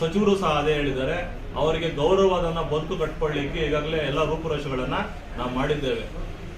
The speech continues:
ನಾಗರಿಕರು ಮತ್ತು ವಾಹನ ದಟ್ಟಣೆ ಇರೋದ್ರಿಂದ ಹಬ್ಬದ ಪ್ರಯುಕ್ತ ಮಾತ್ರ ಎರಡು ದಿನಗಳ ಕಾಲ ಅವರನ್ನು ಇಲ್ಲಿಗೆ ನಾವು ಸ್ಥಳಾಂತರಿಸ್ತಾ ಇದೀವಿ.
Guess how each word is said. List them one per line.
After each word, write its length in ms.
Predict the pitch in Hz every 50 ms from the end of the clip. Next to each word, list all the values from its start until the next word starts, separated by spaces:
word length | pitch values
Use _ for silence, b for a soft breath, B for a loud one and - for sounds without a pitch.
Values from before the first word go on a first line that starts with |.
| - - 127
ನಾಗರಿಕರು 720 | 131 160 190 196 202 208 202 196 190 190 196 208 220 214
ಮತ್ತು 300 | 208 190 175 - 190 165
ವಾಹನ 280 | 156 156 - 190 190 190
ದಟ್ಟಣೆ 360 | 165 165 160 175 175 165 170
ಇರೋದ್ರಿಂದ 440 | 165 165 160 156 156 151 156 160 180
ಹಬ್ಬದ 600 | 196 202 - - - 120 135 151 170 214 - 240 233
ಪ್ರಯುಕ್ತ 300 | 214 208 202 196 - -
ಮಾತ್ರ 400 | 190 180 180 185 202 196 - 160 - - - - - - - - 120 123
ಎರಡು 240 | 143 151 175 180 180
ದಿನಗಳ 260 | 190 190 190 180 170
ಕಾಲ 280 | - - 147 147 160 185 202 208 - - - - 123
ಅವರನ್ನು 220 | 131 135 139 139 135
ಇಲ್ಲಿಗೆ 240 | 139 156 160 156 156
ನಾವು 200 | 143 135 131 123
ಸ್ಥಳಾಂತರಿಸ್ತಾ 640 | - - 131 143 170 180 - 180 151 143 - 143
ಇದೀವಿ. 240 | 123 - 139 160 190